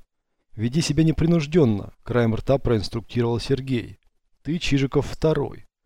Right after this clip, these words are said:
а я тебя сопровождаю. Я для солидности по телефону поговорю?» спросил Котя. «Запросто». «Алло, Дюша». Чижиков быстро набрал номер. «Срочно будь в такси у задних ворот посольства. Срочно».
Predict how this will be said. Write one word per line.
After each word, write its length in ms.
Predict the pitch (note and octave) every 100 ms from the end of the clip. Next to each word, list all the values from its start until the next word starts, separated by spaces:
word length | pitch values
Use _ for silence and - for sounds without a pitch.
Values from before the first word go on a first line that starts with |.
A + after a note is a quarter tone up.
| _ -
а 80 | -
я 120 | A#2+
тебя 200 | D3 C3+
сопровождаю. 880 | A#2+ A#2 A2+ A#2 B2 B2+ G#2 F#2 - - _ _ _ _
Я 140 | B2+
для 140 | A#2+ C3
солидности 560 | D#3 D#3 C#3+ B2+ -
по 140 | A#2+ A#2
телефону 480 | C3+ C3+ - C#3 A#2
поговорю?» 480 | A#2+ A2+ A#2 D#3+
спросил 400 | G3+ - A#2 A#2
Котя. 440 | A2+ A#2+ G2+ - - _
«Запросто». 760 | A2+ C#3+ E3 - - - C3+ - _ _ _ _
«Алло, 360 | - D3 F#3+ E3+
Дюша». 480 | A#2+ - - - - _ -
Чижиков 400 | - B2 A#2+ B2
быстро 320 | B2 A#2+ A#2+
набрал 340 | A#2 A2+ A#2 B2+
номер. 460 | B2+ G2+ - - - _ _ - -
«Срочно 480 | - C#3+ F#3 - B2
будь 180 | C#3+
в 80 | -
такси 340 | - B2 - F3
у 80 |
задних 380 | A#2+ C#3 C3+ B2
ворот 260 | B2 C3 -
посольства. 680 | D3 - D3+ A#2 - B2 - -
Срочно». 640 | - E3 C3 - C3+